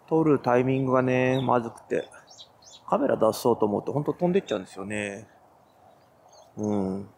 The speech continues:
こう、魚を狙ってる時はじーっとしてるんですけど、いないとなると、あ、来た来た来た来た来た来た。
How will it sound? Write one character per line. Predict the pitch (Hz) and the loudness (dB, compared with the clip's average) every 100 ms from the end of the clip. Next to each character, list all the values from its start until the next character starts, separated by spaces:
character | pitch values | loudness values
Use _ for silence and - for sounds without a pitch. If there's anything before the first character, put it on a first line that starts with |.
| _ | _
こ | - 113 107 - | 0 2 2 -2
う、 | - | -14
魚 | - 127 165 165 170 | -6 -2 0 2 4
を | 165 | 4
狙 | 156 156 | 4 2
っ | 160 | 2
て | - | 0
る | 165 | 0
時 | 170 - | 0 2
は | 110 | 2
じ | 104 113 | 4 0
ー | 110 | 0
っ | |
と | 113 | -2
し | 110 | -2
て | - | 0
る | 120 | 0
ん | 107 | 0
で | 95 | -4
す | - | -8
け | 98 | -8
ど、 | 98 | -4
い | 117 | 2
な | 147 | 2
い | |
と | 143 | 2
な | 147 | 0
る | 120 | 0
と、 | - 92 - _ - | 0 -2 -4 _ -2
あ、 | 131 | -2
来 | - | -2
た | 165 | -2
来 | |
た | 165 | -2
来 | - | -4
た | 151 | -6
来 | |
た | 151 | -6
来 | - | -6
た | - | -8
来 | |
た。 | - | -10